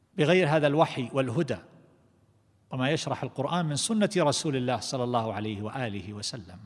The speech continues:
أنه في غفلة وجهالة وضلالة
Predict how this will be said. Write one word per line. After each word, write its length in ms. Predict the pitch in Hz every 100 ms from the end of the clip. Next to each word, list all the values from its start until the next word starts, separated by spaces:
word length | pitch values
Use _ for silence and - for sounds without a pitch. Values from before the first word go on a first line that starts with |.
| 104 _ -
أنه 500 | 127 107 110 117 143 - _ _
في 280 | - 101 90 -
غفلة 640 | 123 127 - 120 107 117 107 117 - _ _ -
وجهالة 1040 | 117 117 98 135 135 123 117 131 113 120 - - _ _ -
وضلالة 1000 | 127 113 120 135 151 143 135 147 139